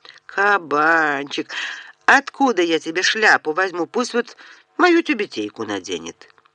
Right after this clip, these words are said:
И от нечего делать спустилась в вестибюль посмотреть телевизор. У гостиничной стойки прохаживались три молодых негра. Двое высокие, поджарые,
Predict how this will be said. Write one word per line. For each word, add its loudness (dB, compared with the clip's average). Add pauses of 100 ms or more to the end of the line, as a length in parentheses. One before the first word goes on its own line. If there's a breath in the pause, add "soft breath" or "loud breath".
(160)
И 0
от 0
нечего -2
делать -6 (920)
спустилась -2
в -10
вестибюль -4
посмотреть -4
телевизор. -10 (1700 loud breath)
У 0
гостиничной -2
стойки -2 (360 loud breath)
прохаживались 2 (320 soft breath)
три -2
молодых -2
негра. -12 (840)
Двое 0
высокие, -2
поджарые, 0